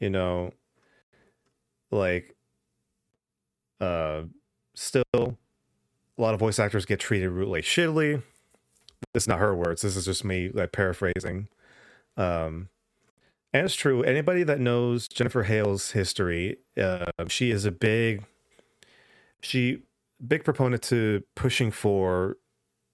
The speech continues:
better unionization for voice acting. And she's always been on the forefront for getting voice actors to be treated better in, in the workplace. And so that's when all of this starts to get fucking muddled,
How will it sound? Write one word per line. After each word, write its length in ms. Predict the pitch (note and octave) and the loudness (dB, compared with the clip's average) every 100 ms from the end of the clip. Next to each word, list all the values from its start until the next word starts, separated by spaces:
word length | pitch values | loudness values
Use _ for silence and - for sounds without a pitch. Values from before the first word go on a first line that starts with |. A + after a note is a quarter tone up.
| _ _ A#2 | _ _ 0
better 80 | A2 A2+ | 2 2
unionization 760 | G#2+ G#2+ G2+ F2+ F#2 - F#2+ | 2 2 2 2 0 0 -2
for 160 | - F#2+ | -2 0
voice 240 | F#2 E2+ | 0 0
acting. 500 | F#2 E2 F2 E2+ G2+ - _ _ _ - _ _ _ | -2 -4 -6 -6 -8 -14 _ _ _ -20 _ _ _
And 100 | G#2 | -4
she's 180 | - - | 0 2
always 260 | A#2 A#2+ | 2 2
been 140 | G#2+ A2 | 2 0
on 120 | G#2 | 2
the 80 | F#2+ | 0
forefront 640 | - F#2+ - F#2 E2+ - _ _ _ _ _ _ _ _ _ _ _ _ _ | 0 0 0 -4 -4 -6 _ _ _ _ _ _ _ _ _ _ _ _ _
for 680 | - - G#2 F#2 F2 F2 F#2 - _ _ _ _ _ _ - | -16 -2 0 2 0 -2 -6 -10 _ _ _ _ _ _ 0
getting 340 | A2 G#2 F#2+ | 2 2 2
voice 240 | F2 G2+ A#2 | 0 0 0
actors 340 | F#2+ - F2+ | -2 -2 -6
to 60 | F#2+ | -4
be 140 | F#2+ | -6
treated 360 | F2 - F#2+ F#2 | -6 -4 -2 0
better 360 | F2+ E2+ E2 F#2+ | -2 -2 -2 -2
in, 260 | G2 F#2 - | -2 -4 -6
in 100 | G2+ | -6
the 80 | F2 | -6
workplace. 580 | F2 - E2+ D#2+ - - - _ - - - - - _ _ _ _ - | -8 -6 -6 -6 -10 -18 -20 _ -20 -20 -20 -20 -20 _ _ _ _ -2
And 100 | A2+ | 0
so 140 | B2+ | 2
that's 260 | D3+ F#3+ A3+ | 0 0 -2
when 140 | B3 | 0
all 200 | F3+ D#3+ | 2 2
of 60 | F3 | 2
this 140 | C#3 | 0
starts 260 | - B2+ - | 2 0 0
to 80 | |
get 300 | A2 A#2 - - | 0 0 0 -2
fucking 360 | B2 A2+ G2 | -2 0 -2
muddled, 480 | F2+ G2+ F2 D2+ - | 0 0 -2 -6 -12